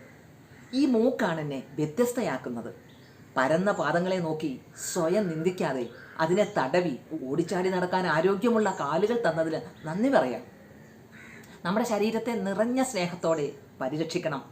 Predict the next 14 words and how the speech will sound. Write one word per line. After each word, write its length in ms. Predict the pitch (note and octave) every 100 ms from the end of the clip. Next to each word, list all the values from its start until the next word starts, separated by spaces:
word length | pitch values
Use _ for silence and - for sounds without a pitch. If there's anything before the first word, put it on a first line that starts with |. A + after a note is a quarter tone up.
| -
തടവണം, 500 | B2+ C3 D#3+ D#3 B2+ - - - - - F#3+
എണ്ണ 100 | G#3+ B3+
പുരട്ടി 320 | A#3 A3+ G#3+ F#3+
ഇടയ്ക്ക് 300 | G#3 G#3+ D3 - B2+
മസാജ് 440 | C3+ - F#3+ A3 A#3
ചെയ്യണം. 300 | D#3+ B2+ G#2+ - - - - - -
അതൊന്നും 380 | C3+ C#3+ D#3+ G3 -
ഒരു 120 | C#3 - A#2+
ആർഭാടമല്ല. 580 | C3 - E3 F#3 A#2+ G2+ - - - - - - - F3+
ദൈവം 300 | G#3+ C4+ D4+ B3
നൽകിയ 280 | G#3+ G#3+
അവയവങ്ങളെ 540 | F#3 D3+ E3+ F#3+ F#3+ F3+ D#3+
പരിരക്ഷിക്കാൻ 640 | C#3 F3+ F#3+ F3+ E3+ C3+ A#2+ F3
നമ്മളല്ലാതെ 760 | F3 A3 A3 D#3 D#3+ F3+ D3